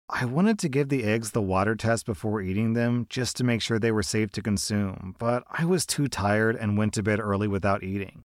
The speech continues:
The next day, I found out that one of my housemates got so sick that he ended up having to go to the emergency room. My eggs were not in the fridge where I left them, but I saw the carton and shells in the trash, and my bread was opened.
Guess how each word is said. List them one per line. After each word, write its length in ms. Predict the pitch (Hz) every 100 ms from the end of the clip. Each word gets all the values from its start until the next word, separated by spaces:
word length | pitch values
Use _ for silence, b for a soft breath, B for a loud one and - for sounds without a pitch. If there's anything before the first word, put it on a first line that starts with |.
| _
The 180 | 117 151
next 340 | 123 165 -
day, 400 | - 113 131 147 143
I 140 | 139
found 280 | 135 156 208
out 160 | 226 226
that 100 | 220
one 180 | 151 175
of 80 |
my 140 | 180 151
housemates 600 | 117 147 - 151 131 -
got 260 | 165 151
so 600 | - - - - 143 147 170
sick 500 | - 120 139 165 -
that 220 | 127 143 147
he 180 | 147
ended 160 | 160 220
up 120 | 233
having 280 | 160 190 220
to 60 | 190
go 160 | 175
to 80 | 196
the 140 | 190
emergency 640 | 190 135 139 202 180 131 110
room. 320 | 101 95 - - _
My 260 | - 220 214
eggs 640 | 190 180 156 127 117 -
were 180 | 139 151
not 320 | 143 135 131
in 120 | 135
the 100 | 127
fridge 340 | 113 - 120 110
where 140 | 120
I 100 | 117
left 360 | 107 107 120 -
them, 420 | 98 80 76 78 -
but 260 | 107 113 -
I 100 | 120
saw 240 | 120 147
the 140 | 151 143
carton 380 | - 107 131 127
and 140 | 113
shells 320 | - 104 110
in 100 | 113
the 100 | 107
trash, 580 | 90 104 101 113 120 -
and 160 | 131 120
my 140 | 113
bread 360 | 104 92 113 107
was 200 | 101 90
opened. 440 | 98 90 76 78